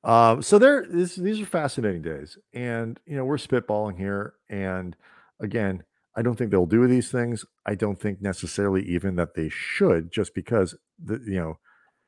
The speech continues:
it's a tough situation. It's imperfect, but the alternative isn't necessarily better.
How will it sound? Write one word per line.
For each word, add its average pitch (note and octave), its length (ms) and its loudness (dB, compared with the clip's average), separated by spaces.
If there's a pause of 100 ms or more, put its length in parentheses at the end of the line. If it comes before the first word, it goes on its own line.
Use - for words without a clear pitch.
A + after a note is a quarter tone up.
(720)
it's - 160 -2
a - 40 -10
tough B2+ 220 4
situation. B2 840 2
It's - 200 -4 (120)
imperfect, A#2+ 760 0 (100)
but A#2 180 8
the A2 120 2
alternative G#2+ 760 2
isn't G#2 320 -2
necessarily F#2+ 840 -2
better. F#2 380 -4